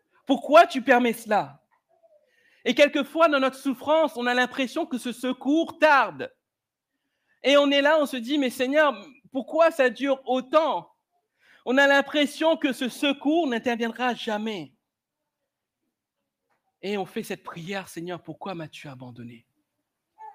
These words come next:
Et David va plus loin. « T'éloignes-tu sans même me secourir ? » C'est fort quand même.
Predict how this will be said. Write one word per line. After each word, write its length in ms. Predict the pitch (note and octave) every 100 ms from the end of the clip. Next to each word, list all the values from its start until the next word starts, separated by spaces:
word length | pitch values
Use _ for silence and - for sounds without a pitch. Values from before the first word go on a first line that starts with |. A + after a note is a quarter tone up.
| - _ _ _ -
Et 100 | F#3+
David 260 | G#3 G#3 G#3+
va 140 | A3
plus 160 | A3 G#3+
loin. « 400 | A3 G#3+ D#3+ - _ _
T'éloignes-tu 960 | - A#3+ B3 C4 D4 D#4 C#4 C4+ C4 C#4
sans 180 | A#3+
même 320 | G#3+ A3+ B3 A3
me 100 | G3+
secourir ? » 720 | - F#3 F3 D3+ A#2 G#2 - _ _ _ _ _ _ _ _
C'est 160 | - E3
fort 340 | - C4+ B3+
quand 120 | -
même. 220 | C3+ A#2+